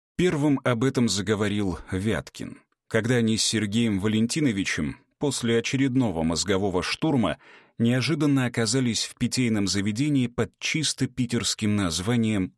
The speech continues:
"Угрюмочное". Настроение тоже было соответствующим, угрюмым, мрачным да нельзя. Брагин и Вяткин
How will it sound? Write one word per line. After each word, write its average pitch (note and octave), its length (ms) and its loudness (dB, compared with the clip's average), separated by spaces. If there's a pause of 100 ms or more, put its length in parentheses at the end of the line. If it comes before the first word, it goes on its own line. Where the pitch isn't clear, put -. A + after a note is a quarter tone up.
"Угрюмочное". F#2+ 1000 -2 (640)
Настроение D3+ 760 2
тоже C#3 320 0
было F2 420 0
соответствующим, - 1200 -2 (200)
угрюмым, C3 600 0 (440)
мрачным G#2+ 800 0
да G#2 140 0
нельзя. D2+ 600 -2 (680)
Брагин A#2 540 2
и A2+ 40 2
Вяткин A#2 580 0